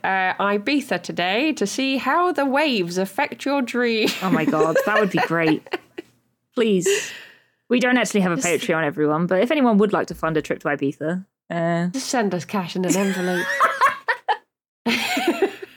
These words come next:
Speaker 1: Shove it through the door.
Speaker 2: Yeah.
Speaker 1: That way you don't have to pay tax. Wait,
Speaker 2: True.
Speaker 1: no.
Speaker 2: Wait, no?
Speaker 1: <laughs>
Speaker 2: What? Who said that? <laughs>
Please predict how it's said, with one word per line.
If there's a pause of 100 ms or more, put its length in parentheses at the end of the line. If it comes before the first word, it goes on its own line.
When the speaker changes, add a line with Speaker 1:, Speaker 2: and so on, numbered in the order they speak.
(920)
Speaker 1:
Shove
it
through
the
door. (1700)
Speaker 2:
Yeah.
Speaker 1:
That
way
you
don't
have
to
pay
tax. (400)
Wait,
Speaker 2:
True.
Speaker 1:
no. (140)
Speaker 2:
Wait,
no?
Speaker 1:
<laughs>
Speaker 2:
What? (260)
Who
said
that? (880)
<laughs>